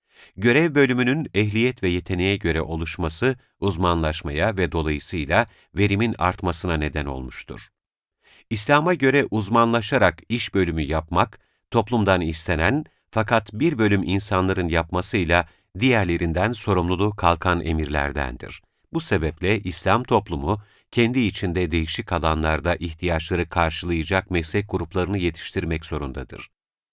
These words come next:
İşte herkesin içinde bulunduğu şartlara, eğitim durumuna ve doğuştan gelen yeteneklerine göre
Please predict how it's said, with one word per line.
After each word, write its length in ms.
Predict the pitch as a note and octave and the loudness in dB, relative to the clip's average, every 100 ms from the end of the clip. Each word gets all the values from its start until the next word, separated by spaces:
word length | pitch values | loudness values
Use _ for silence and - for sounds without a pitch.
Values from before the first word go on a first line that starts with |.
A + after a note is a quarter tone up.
| _ - | _ -2
İşte 380 | B2 - E3+ | -2 0 0
herkesin 560 | C#3 D#3+ E3 - A2 A2 | 0 -2 0 -2 0 0
içinde 480 | E2 - F#2 A#2 A2 | 0 -2 0 0 0
bulunduğu 420 | F#2 F2 E2 D#2+ | 0 0 -2 -2
şartlara, 680 | - E2 D#2 D#2+ D#2 G2+ G#2+ - _ - | -2 -2 -2 -2 0 0 0 -10 _ -2
eğitim 480 | G2+ G2+ G#2 C#3+ - | 0 0 2 2 2
durumuna 600 | F2 D2+ D2 F2+ A#2+ E2 | 2 0 0 0 0 0
ve 200 | E2+ E2 | 0 2
doğuştan 560 | E2 E2 - A2 A#2 | 0 0 0 0 2
gelen 320 | F2 E2+ E2+ | 2 2 2
yeteneklerine 760 | D#2+ D#2+ F#2 E2 E2 F2 A2 A#2 | 0 -2 -2 -4 -2 -2 0 0
göre 320 | F#2 E2 | 0 0